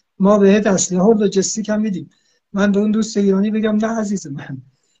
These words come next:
هیچ کس اسلحه و لوجستیک نمی‌ده. نه، یک دفتر بده، ایران یک دفتر بده به مقاومت و اجازه بده که یک دفتر با تابلو در ایران داشته باشه.»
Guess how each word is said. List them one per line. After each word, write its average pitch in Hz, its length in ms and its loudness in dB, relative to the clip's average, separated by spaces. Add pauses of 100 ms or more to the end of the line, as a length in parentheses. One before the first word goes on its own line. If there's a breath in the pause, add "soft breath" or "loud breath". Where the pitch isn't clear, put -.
هیچ 190 260 0
کس 208 240 0
اسلحه 170 320 -6
و 185 60 -2
لوجستیک 185 600 -4
نمی‌ده. 151 420 -8
نه، 165 120 -6
یک 226 280 0
دفتر 233 460 0
بده، 160 220 -4
ایران 180 440 -2
یک 226 200 -2
دفتر 185 480 -2
بده 143 200 -10
به 143 120 -8
مقاومت 135 640 -12 (600)
و 196 40 -2
اجازه 180 500 2
بده 220 220 -2
که 208 120 -6
یک 202 200 -2
دفتر 226 440 -4
با 220 200 -4
تابلو 180 580 2
در 147 200 -14 (380)
ایران 190 320 -2
داشته 156 340 -8
باشه.» 131 260 -16